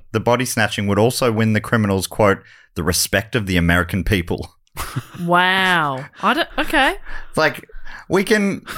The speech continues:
Speaker 1: we got a good shot at the cash <laughs> and maybe even releasing our friend from jail. Respect is a little bit harder to, <laughs> we're gonna hold the body until you respect us. <laughs>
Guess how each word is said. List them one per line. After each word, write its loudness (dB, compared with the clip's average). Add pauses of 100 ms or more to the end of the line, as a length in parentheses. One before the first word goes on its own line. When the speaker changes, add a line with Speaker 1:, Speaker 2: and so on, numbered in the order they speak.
(100)
Speaker 1:
we 2
got 2
a 2
good 0
shot 2 (180)
at -8
the 0
cash 0 (260)
<laughs> -14
and 0
maybe 2
even 2
releasing 2 (240)
our 0
friend 0
from -2
jail. 2 (440)
Respect -2
is 2
a 2
little 4
bit 2
harder 4
to, 2 (180)
<laughs> -4 (1300)
we're 2
gonna 4
hold 0
the -2
body -2
until -4
you -4
respect -2
us. 2 (1300)
<laughs> -4